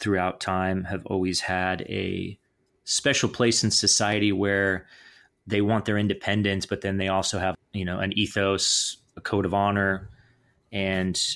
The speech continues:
that sort of transcends whether it's in the West or in Asia or in, you know, Russia or wherever it may be,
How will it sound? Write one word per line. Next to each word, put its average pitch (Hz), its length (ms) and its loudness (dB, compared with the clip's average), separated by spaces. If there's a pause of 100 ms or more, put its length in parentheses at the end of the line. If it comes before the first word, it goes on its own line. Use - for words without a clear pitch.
that 107 320 0
sort 113 160 2
of 101 80 0
transcends 101 800 0
whether 98 340 2
it's 95 200 -2
in 90 100 -2
the 92 80 -2
West 110 520 0
or 98 160 0
in 92 160 -2
Asia 98 720 0
or 90 240 -2
in, 87 500 -4 (380)
you 104 140 -12
know, 82 360 -12
Russia 101 500 0
or 95 100 2
wherever 95 400 2
it 92 100 -2
may 92 180 -2
be, 98 440 4